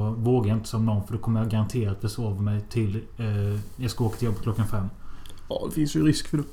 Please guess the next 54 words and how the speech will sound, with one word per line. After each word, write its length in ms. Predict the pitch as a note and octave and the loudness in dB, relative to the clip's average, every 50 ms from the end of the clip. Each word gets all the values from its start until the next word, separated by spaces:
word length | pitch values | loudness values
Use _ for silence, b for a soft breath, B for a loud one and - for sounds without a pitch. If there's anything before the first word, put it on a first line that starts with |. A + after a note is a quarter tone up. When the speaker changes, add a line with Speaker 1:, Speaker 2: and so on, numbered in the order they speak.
| - | -10
Speaker 1:
Så 120 | - - B2+ | -2 2 2
jag 100 | A#2+ A2+ | 4 4
brukar 280 | A2+ G#2+ - B2 A#2 A#2+ - - - | 2 2 2 0 0 0 -4 -6 -6
göra 300 | C3+ B2 A#2+ A#2+ A#2 A2+ | -2 -2 0 0 0 2
lite 240 | G#2+ A2 - B2+ | 2 2 2 0
käk 400 | - - C#3+ B2 G#2+ G2 G2+ - | -2 0 0 0 2 2 0 0
och 60 | - - | -2 -2
så 140 | - A#2 G2+ | -2 -2 -2
kollar 260 | - - B2 A#2 A2 | 0 0 0 2 2
jag 100 | G#2+ G#2 | 2 0
typ 120 | - - | 0 0
en 80 | A2+ G2+ | 0 0
film 320 | - - A2 G2+ G2+ G2 | 2 2 2 2 2 2
eller 120 | G#2 A2 A2+ | 4 4 2
något 200 | A2 G#2 - - | 2 0 0 -2
då 100 | B2 A2+ | 0 0
vid 160 | G#2 G#2 - | 0 0 0
två. 240 | - A#2 A2+ G#2+ G#2 | -2 -2 0 0 2
Det 80 | G#2+ | 2
är 40 | A#2+ | 2
rätt 160 | C#3 C3 - | 0 0 2
mysigt. 460 | A#2 A2+ A2+ A2 - A2 G2+ - - - - - - | 2 2 2 2 0 -2 -4 -4 -6 -8 -10 -6 -2
Speaker 2:
Nice. 480 | C#3+ C3+ B2 A#2 - - - - - - | 0 2 2 2 2 0 -4 -6 -4 -2
Speaker 1:
Men 80 | B2 A2+ | -2 0
sen 180 | - B2+ A2 | 2 2 2
då 60 | B2 C#3+ | 2 2
när 100 | C3+ G#2 | 2 0
klockan 260 | C#3 C3 - B2 A#2+ | 0 0 0 2 0
är 40 | A2 | 0
fyra, 540 | - - A#2 A#2 A#2+ A2+ G2 G2 G2 G2+ A2 | 2 2 2 4 4 4 2 2 0 0 0
då, 300 | B2 A#2+ G#2+ G2+ G#2 G#2+ A2+ | 0 0 0 0 0 -2 -2
då 140 | A#2+ A#2+ A#2 | -2 0 0
är, 140 | A2+ G#2+ G2+ | 0 -2 -2
vill 280 | G2+ G#2+ A#2 G#2 G2 | -2 0 0 2 2
jag 140 | G#2 G#2+ A2 | 2 2 2
bara 160 | G#2 A2 G2+ | 2 0 0
sova. 460 | - - A2+ A2 G#2 G2 F#2 F#2+ G2 | 0 -2 -2 0 0 0 -2 -2 -2
Men 140 | G2+ A2 A#2 | -2 0 0
det 120 | A#2 A#2+ A#2 | 0 0 0
vågar 300 | A2+ B2+ B2+ A#2 G#2 G#2 | 2 0 2 2 2 0
jag 80 | G#2+ G#2 | 0 -2
absolut 360 | - - A2+ G#2 F#2+ - D3 | -4 -2 0 0 0 0 -2
inte 160 | D3 B2 - | -6 -4 -4
då. 140 | A2+ G#2 G2+ - B B B B B B B B B B B - | -4 -4 -4 -4 B B B B B B B B B B B -2
Speaker 2:
Men 200 | - E3 D#3 C3+ | 2 2 4 4
alltså, 180 | C#3+ B2+ - D3+ | 4 2 4 4
jag 100 | D3 C#3 | 4 6
har 60 | C3 D3+ | 6 6
hört 120 | D#3 - | 4 4
att 100 | C#3+ A2+ | 2 2
det 80 | C#3+ C#3+ | 2 2
är 60 | C3+ | 2
bra 400 | B2+ D3+ D3 A#2+ G#2+ G#2+ G#2+ B2 | 2 2 2 2 2 2 2 2
ändå. 240 | D#3 D3+ A#2+ G#2 | 2 2 2 0